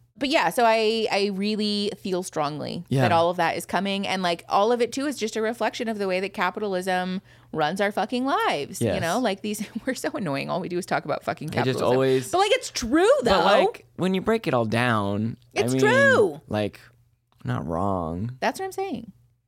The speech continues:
Speaker 1: There was a TikTok
Speaker 2: just
Speaker 1: that
Speaker 2: be
Speaker 1: we
Speaker 2: like
Speaker 1: watched
Speaker 2: that.
Speaker 1: the other day.
Speaker 2: I know.
Speaker 1: <laughs>
Speaker 2: That was us sitting at the table yesterday, dinner. We were having a work
Speaker 1: I
Speaker 2: dinner, lunch.
Speaker 1: know, yeah.
Speaker 2: And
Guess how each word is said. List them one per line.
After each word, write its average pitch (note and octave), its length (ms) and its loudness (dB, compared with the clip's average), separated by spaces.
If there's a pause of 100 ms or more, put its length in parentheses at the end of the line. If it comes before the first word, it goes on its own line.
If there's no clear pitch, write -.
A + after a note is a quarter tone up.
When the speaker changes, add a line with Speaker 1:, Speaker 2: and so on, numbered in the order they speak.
(400)
Speaker 1:
There F3+ 80 0
was A3 120 -2
a A3 40 -6
TikTok F3 260 -2
Speaker 2:
just D3+ 100 0
Speaker 1:
that D3+ 40 2
Speaker 2:
be C#3+ 40 4
Speaker 1:
we C#3 80 4
Speaker 2:
like A#2+ 60 0
Speaker 1:
watched E3+ 240 2
Speaker 2:
that. - 40 -20
Speaker 1:
the F3+ 140 -2
other F3+ 160 -2
day. F#3 360 -2
Speaker 2:
I A#2 140 0
know. G#2 280 -2
Speaker 1:
<laughs> G2 260 -2 (500)
Speaker 2:
That D#3 140 4
was E3+ 80 2
us F3 120 0
sitting C#3 180 2
at B2+ 60 2
the A#2+ 80 0
table A#2+ 300 2
yesterday, A#2 280 2
dinner. A2+ 360 2
We A#2+ 60 2
were C3 60 4
having A#2+ 180 0
a G2+ 200 2 (100)
work A#2 180 2
Speaker 1:
I G#4+ 200 2
Speaker 2:
dinner, - 260 2
lunch. D4 300 2
Speaker 1:
know, C#4 280 2
yeah. A3 360 2 (320)
Speaker 2:
And A2+ 280 -2